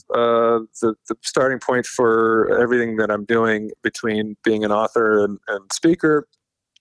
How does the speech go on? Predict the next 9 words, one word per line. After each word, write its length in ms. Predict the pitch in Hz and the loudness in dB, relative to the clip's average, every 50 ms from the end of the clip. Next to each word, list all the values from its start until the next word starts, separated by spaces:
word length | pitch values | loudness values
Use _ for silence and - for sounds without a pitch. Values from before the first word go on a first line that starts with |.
| _ _ _ _ - - | _ _ _ _ -10 -4
and, 360 | - 120 117 117 113 113 110 120 | -2 0 0 0 0 0 0 0
uh, 200 | 113 110 110 110 | 2 2 2 0
events 360 | 113 110 123 117 113 - - | 0 0 -2 -2 -2 -2 -2
that 100 | 123 113 | -2 -2
I'm 80 | 110 | -2
doing, 320 | 107 120 113 113 110 110 104 - | -2 -2 0 0 0 -2 -2 -4
and 160 | 120 113 113 | -4 -2 0
then, 240 | 110 107 104 104 104 | 0 0 0 0 0
um, 380 | 104 101 98 98 101 98 98 | 0 0 0 0 -2 -2 -6